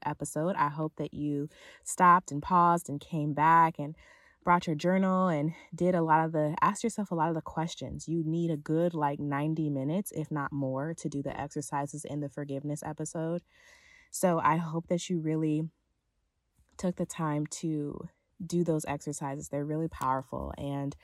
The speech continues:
like I had shared in that, uh, episode, I had returned to those exercises after about three months. And who knows, th-, three months from now or six months from now, I may go back and ask myself those same questions again and do another layer of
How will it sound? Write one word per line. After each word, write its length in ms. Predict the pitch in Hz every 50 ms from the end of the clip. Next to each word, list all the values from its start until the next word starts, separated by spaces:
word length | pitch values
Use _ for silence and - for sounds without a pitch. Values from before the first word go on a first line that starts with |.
| - - - - - - - _
like 240 | - 165 151 151 -
I 100 | 156 151
had 200 | 170 170 147 147
shared 280 | - - 175 160 160 160
in 100 | 151 151
that, 240 | 147 143 147 147 -
uh, 100 | - 139 - -
episode, 600 | - 208 - 240 208 - - 147 147 143 147 147 - - - - -
I 160 | 147 147 156
had 300 | 175 160 175 160 151 147
returned 560 | 151 143 139 - - - 160 147 143 143 147 - - -
to 180 | - 156 147 143
those 240 | - 143 147 139 -
exercises 680 | 139 139 - - 156 147 - 147 139 139 - 139 135
after 540 | - - 131 135 - - 143 135 135 135 -
about 400 | 143 143 143 135 131 127 127 - - 156
three 140 | 147 135 135
months. 540 | 135 131 127 127 - - - - - - - _ _ _ _ _ - - - _ _ _ -
And 140 | - 196 170
who 100 | 190 208
knows, 420 | 233 254 240 175 151 131 123 - - 170 - - 139
th-, 120 | 139 - - _ _ _ _
three 200 | - 139 147 170
months 200 | 190 190 202 202
from 140 | - 202 208
now 240 | 202 202 202 196 160
or 80 | 139
six 280 | 151 - - 185 - -
months 200 | 196 190 190 -
from 100 | 196 196
now, 200 | 190 185 190 185
I 140 | - 156 156
may 180 | 160 160 156
go 160 | 156 156 160
back 420 | 156 151 143 147 143 127 - - - - _ _ _ -
and 320 | - 156 151 147 139 131
ask 240 | - 120 135 147 -
myself 320 | 147 135 143 - 147 127 -
those 200 | - 143 143 -
same 240 | - 135 135 139
questions 560 | 143 - - - 131 139 - - 139 135 135 -
again 440 | - 127 135 - 139 135 131 135 139 -
and 140 | 139 135
do 120 | 139 139 135
another 360 | 135 139 139 135 135 135 135
layer 520 | 135 135 131 135 135 135 135 127 127 131 -
of 360 | - 139 131 127 131 143 -